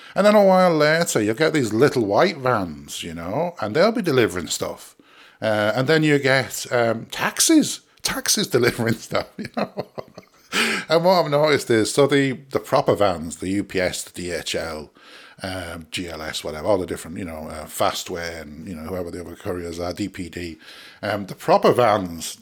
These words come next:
have a tendency to carry the boxes, the heavier boxes, you know. And then the small little vehicles seem to have what can only be described as, um, I suppose, clothing deliveries, like, squishy stuff is probably the b-, way I'm gonna describe it.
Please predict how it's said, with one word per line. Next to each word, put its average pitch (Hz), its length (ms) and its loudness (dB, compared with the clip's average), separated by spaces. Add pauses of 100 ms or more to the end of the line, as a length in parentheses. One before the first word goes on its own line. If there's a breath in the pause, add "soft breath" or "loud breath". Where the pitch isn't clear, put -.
have 127 140 0
a 131 40 -2
tendency 127 460 0
to - 120 -10
carry 104 360 0
the 95 120 -4
boxes, 95 640 -2
the 80 120 -18
heavier 95 380 -8
boxes, - 560 -12
you 98 80 -12
know. 104 260 -8 (520 loud breath)
And 139 100 4
then 160 120 2
the 151 100 4
small 175 420 4
little 143 240 4
vehicles 127 640 4
seem 143 240 0
to 113 80 -6
have 104 280 2
what 110 120 -2
can 120 120 0
only 117 180 0
be 107 100 0
described 95 500 2
as, 92 260 -2
um, 92 380 -2 (920)
I 120 60 -8
suppose, 131 280 0
clothing 117 440 0
deliveries, 143 460 2
like, 117 260 2 (260 loud breath)
squishy - 480 0
stuff - 380 -10
is 107 100 -12
probably 92 240 0
the 85 80 -6
b-, 87 120 -12
way 98 120 -2
I'm 87 80 -4
gonna 92 160 -6
describe 80 440 -6
it. - 120 -10